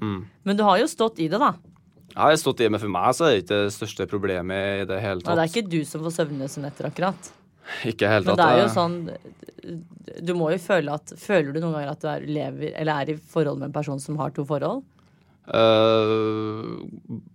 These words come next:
Speaker 1: både ja og nei. Eh, det er litt, det er litt spesielt, fordi at du har jo både den søsterdelen, og så har du også den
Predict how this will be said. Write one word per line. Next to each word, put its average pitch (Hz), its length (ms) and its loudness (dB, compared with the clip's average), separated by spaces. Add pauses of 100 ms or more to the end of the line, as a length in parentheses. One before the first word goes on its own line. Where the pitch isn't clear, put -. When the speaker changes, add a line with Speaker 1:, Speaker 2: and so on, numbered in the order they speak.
(140)
Speaker 1:
både 113 400 6
ja 113 120 6 (100)
og 120 100 6
nei. 120 240 6
Eh, 139 880 4
det 135 120 2
er 151 80 6
litt, - 240 0
det 143 120 4
er 151 60 6
litt 160 120 0
spesielt, 120 500 2
fordi 127 280 4
at 120 200 4
du 139 200 4
har 120 200 8
jo 113 100 4
både 107 260 6
den 117 160 2
søsterdelen, 98 800 0
og 113 60 -4
så 123 160 2
har 101 100 2
du 107 60 4
også 107 340 2
den 107 240 -2